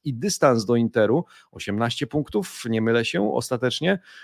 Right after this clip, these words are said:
e, tak jest, osiemnaście punktów do rywala z zamiedzy, no i przegrane derby, w których to Inter zdobył Scudetto.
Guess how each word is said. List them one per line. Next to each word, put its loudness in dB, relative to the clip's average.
e, 4
tak 2
jest, 4
osiemnaście -6
punktów -4
do 4
rywala 4
z -2
zamiedzy, 2
no 4
i 2
przegrane 0
derby, 2
w -18
których -4
to 0
Inter 2
zdobył 0
Scudetto. 0